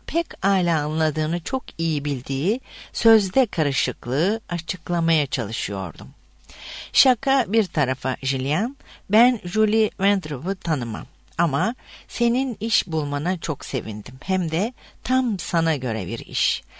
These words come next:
Ha, bak sahi, benim sizin dergide çalışan çok eski bir arkadaşım var. Adı Gordon Hart. Onunla tanıştınız mı?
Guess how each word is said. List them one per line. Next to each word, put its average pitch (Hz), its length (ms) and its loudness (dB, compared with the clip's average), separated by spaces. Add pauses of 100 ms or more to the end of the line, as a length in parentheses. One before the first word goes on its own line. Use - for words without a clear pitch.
(160)
Ha, 240 600 2
bak 180 300 0
sahi, 180 560 -2 (360)
benim 165 420 2 (300)
sizin 214 460 2
dergide 151 440 4
çalışan 156 720 -2
çok 285 200 2 (220)
eski 156 400 -2
bir 160 220 -2
arkadaşım 120 720 -4
var. 117 260 -12 (440)
Adı 156 400 2 (320)
Gordon 170 640 2
Hart. - 320 -10 (680)
Onunla 208 600 4
tanıştınız 139 760 -2
mı? 156 140 -4